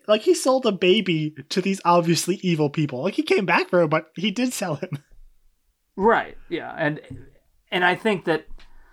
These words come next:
Speaker 2: well, it would, the, his clan would have called him out on that. And, which is, you know, like, what we,
Speaker 1: But they,
Speaker 2: what we
Speaker 1: they didn't.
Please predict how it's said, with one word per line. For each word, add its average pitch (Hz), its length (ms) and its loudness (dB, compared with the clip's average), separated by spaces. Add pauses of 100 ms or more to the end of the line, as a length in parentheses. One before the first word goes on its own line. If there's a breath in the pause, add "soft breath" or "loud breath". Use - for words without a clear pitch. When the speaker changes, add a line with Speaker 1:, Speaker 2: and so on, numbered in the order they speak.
(1300 soft breath)
Speaker 2:
well, 233 160 4
it 240 120 0
would, 208 160 0
the, 180 120 2
his 160 300 0
clan 156 340 0
would 127 80 -2
have 123 120 -8
called 123 220 -2
him 113 100 -2
out 151 180 4
on 104 180 -4
that. 67 280 -8 (160)
And, 180 200 2
which 190 140 4
is, 160 120 -2
you 156 200 -2
know, 135 120 4
like, 120 180 2
what 139 200 2
we, 123 140 0
Speaker 1:
But - 120 -2
they, 294 120 -2
Speaker 2:
what 147 160 -4
we 139 80 -6
Speaker 1:
they 196 120 4
didn't. 226 440 -2